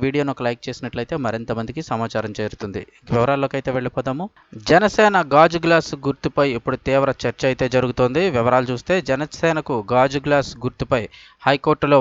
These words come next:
వాదనలు ముగిశాయి. ఇరు వర్గాల వాదనలు విన్న ధర్మాసనం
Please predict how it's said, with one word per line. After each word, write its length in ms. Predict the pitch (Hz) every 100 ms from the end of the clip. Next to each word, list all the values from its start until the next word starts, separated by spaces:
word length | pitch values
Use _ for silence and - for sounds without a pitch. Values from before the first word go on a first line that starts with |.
| 127
వాదనలు 300 | 127 135 131
ముగిశాయి. 360 | 120 - 113 95 - - - -
ఇరు 80 | 175 190
వర్గాల 320 | 175 190 185 165
వాదనలు 360 | 156 156 165 160 156
విన్న 140 | 151 120
ధర్మాసనం 480 | 120 139 139 165